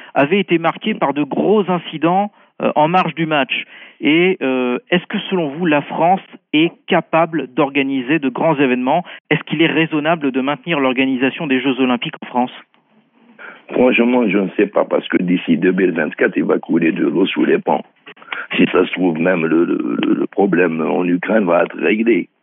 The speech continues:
Speaker 2: d'une manière ou d'une autre. Enfin, de, de, je pense que d'ici là, la Russie aura trouvé le, le,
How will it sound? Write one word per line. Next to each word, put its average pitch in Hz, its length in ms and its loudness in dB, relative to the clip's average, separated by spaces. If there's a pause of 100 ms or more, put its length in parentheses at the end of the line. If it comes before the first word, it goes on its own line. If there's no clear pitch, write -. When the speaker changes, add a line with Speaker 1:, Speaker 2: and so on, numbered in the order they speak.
(120)
Speaker 2:
d'une 90 160 2
manière 85 300 2
ou 80 100 2
d'une 107 220 2
autre. 101 240 0
Enfin, 78 180 -4
de, 78 440 -2 (380)
de, 78 720 2
je 80 120 -4 (120)
pense 82 240 2
que - 100 -2
d'ici - 380 0
là, - 160 2
la 82 120 2
Russie - 360 0
aura 80 260 2
trouvé 78 520 0
le, - 180 -4
le, 50 280 -4